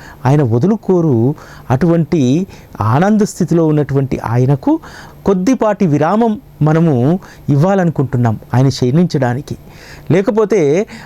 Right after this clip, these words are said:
ఆ శ-, ఆయన శ-, రాత్రిపూట కూడా మనము ఆయనకు అనేక సమస్యలు ఏకరువు పెడుతూనే ఉంటాం.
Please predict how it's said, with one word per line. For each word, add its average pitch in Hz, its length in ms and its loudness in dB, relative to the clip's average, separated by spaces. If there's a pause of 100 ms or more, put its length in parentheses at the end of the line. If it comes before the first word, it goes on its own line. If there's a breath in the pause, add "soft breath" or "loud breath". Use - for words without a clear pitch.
(120 loud breath)
ఆ 180 140 0
శ-, 170 160 -2
ఆయన 175 320 2
శ-, - 160 -6 (280 loud breath)
రాత్రిపూట 226 520 0
కూడా 196 500 0
మనము 160 520 0
ఆయనకు 147 600 0 (260 loud breath)
అనేక 214 420 2
సమస్యలు 202 480 0
ఏకరువు 170 400 0
పెడుతూనే 147 560 0
ఉంటాం. 156 340 -2